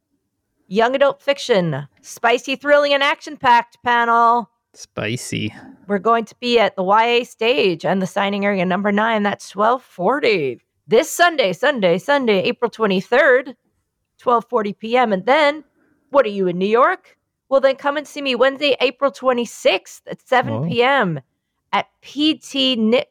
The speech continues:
Speaker 1: P T, P and T Knitwear. It's on the east, Lower East Side. It's a super cool spot. I'm gonna be in conversation with Amy Spalding. And then I will be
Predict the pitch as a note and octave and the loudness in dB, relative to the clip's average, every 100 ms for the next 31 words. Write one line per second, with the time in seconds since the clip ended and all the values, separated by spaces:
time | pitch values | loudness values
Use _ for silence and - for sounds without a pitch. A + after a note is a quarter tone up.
0 | _ - D4+ - - B3 - - D4 C#4 | _ -2 -2 -2 0 0 -2 -4 0 0
1 | B3 - A#3+ G#3+ G#3+ - D#3+ E3 C3 - | -2 -6 -4 0 0 0 0 0 -2 -2
2 | D#3 E3+ E3+ - G#3+ A3+ - - F3 G#3+ | 0 0 -4 -8 -10 -10 -12 -2 0 0
3 | - B3 - D#3+ D3 D3+ D3+ _ _ _ | -2 -6 -2 0 2 0 -4 _ _ _
4 | - F3 A3+ G#3+ A#3+ - G#3+ A3 - F#3+ | -14 -10 -10 -4 -4 0 0 -2 -2 2
5 | F3+ - F3+ E3 E3+ E3+ F#3 F3+ G#3 - | 2 0 -4 -4 -4 -6 -4 -4 -4 -4
6 | F3 E3 F#3 G3+ G3+ - E3+ E3 E3 F3 | -6 -4 -4 -4 -4 -6 -2 0 0 0
7 | - _ _ - - _ F#3+ F#3 F3 D#3 | -4 _ _ -20 -20 _ 0 2 0 -6
8 | C3 C3+ - _ _ F#3+ G#3 A3 G#3 A3 | -6 -12 -18 _ _ -2 2 2 2 -2
9 | A3 G#3+ E3 G#3 | -2 -4 -6 -12